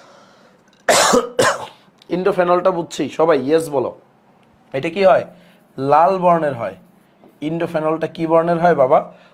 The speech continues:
লাল বর্ণের হয়। ইন্ডোফেনলটা কি বর্ণের হয়? লাল বর্ণের হয়।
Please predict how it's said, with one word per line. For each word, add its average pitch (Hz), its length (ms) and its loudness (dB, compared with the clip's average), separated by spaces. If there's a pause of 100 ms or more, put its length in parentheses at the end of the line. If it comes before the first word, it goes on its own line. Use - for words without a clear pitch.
(180)
লাল 165 340 4
বর্ণের 165 360 0
হয়। 110 280 -12
ইন্ডোফেনলটা 151 600 -8
কি 170 180 -12
বর্ণের 170 340 0
হয়? 143 180 2 (540)
লাল 160 320 4
বর্ণের 165 340 2
হয়। 110 180 -10